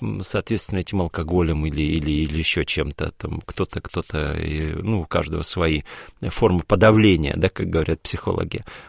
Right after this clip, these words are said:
Эм, не надо. Игра должна быть проявлением нашей свободы, а не проявлением несвободы, зажатости. Если это так, тогда можно говорить серьёзно, игрово, а театр — это игра. Даже если это игра о самой, э, серьёзной,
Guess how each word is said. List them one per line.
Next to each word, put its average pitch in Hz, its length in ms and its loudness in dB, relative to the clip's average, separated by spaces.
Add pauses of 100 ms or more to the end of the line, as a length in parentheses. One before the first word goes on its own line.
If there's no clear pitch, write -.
(160)
Эм, 92 840 0
не 143 120 6
надо. 113 320 2
Игра 143 440 0
должна 120 380 -2
быть 120 220 -2
проявлением 113 580 0
нашей 104 300 0
свободы, 123 540 -2
а 90 40 0
не 90 120 -6
проявлением 92 600 -4
несвободы, 87 640 -4
зажатости. 87 640 -4
Если 135 400 0
это 160 180 -2
так, - 280 -10
тогда 143 260 0
можно 143 380 0
говорить 131 460 -2
серьёзно, 127 680 0
игрово, 101 640 0
а - 40 -4
театр — - 340 -4
это 82 180 -4
игра. 90 380 -4 (320)
Даже 104 280 0
если 85 320 -4
это 80 260 -6 (300)
игра 90 400 -2 (100)
о 95 80 -2
самой, 127 540 -2 (400)
э, 90 640 -4
серьёзной, 87 720 -4